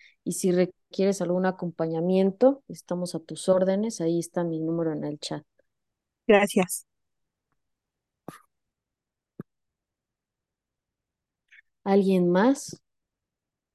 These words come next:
Speaker 1: que quiera, eh, expresar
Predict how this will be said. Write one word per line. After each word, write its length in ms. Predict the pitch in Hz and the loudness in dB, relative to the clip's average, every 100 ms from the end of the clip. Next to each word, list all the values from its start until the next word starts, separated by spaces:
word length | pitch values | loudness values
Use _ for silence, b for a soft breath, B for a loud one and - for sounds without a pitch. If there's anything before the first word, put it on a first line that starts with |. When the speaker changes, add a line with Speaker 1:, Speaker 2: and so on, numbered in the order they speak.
| _ _ _ _ _ _ _ _ _ _ _ _ _ _ _ _ _ _ _ _ _ _ _ _ _ _ _ _ _ _ | _ _ _ _ _ _ _ _ _ _ _ _ _ _ _ _ _ _ _ _ _ _ _ _ _ _ _ _ _ _
Speaker 1:
que 160 | - 180 | -14 -10
quiera, 540 | - 190 190 185 180 _ | -4 0 2 0 -2 _
eh, 520 | - 170 165 160 156 - _ _ _ _ _ _ _ _ _ _ _ _ _ _ _ _ _ _ _ | -10 -6 -4 -6 -8 -14 _ _ _ _ _ _ _ _ _ _ _ _ _ _ _ _ _ _ _
expresar 840 | 185 180 - 185 175 175 190 190 | -10 -10 -6 0 0 0 2 2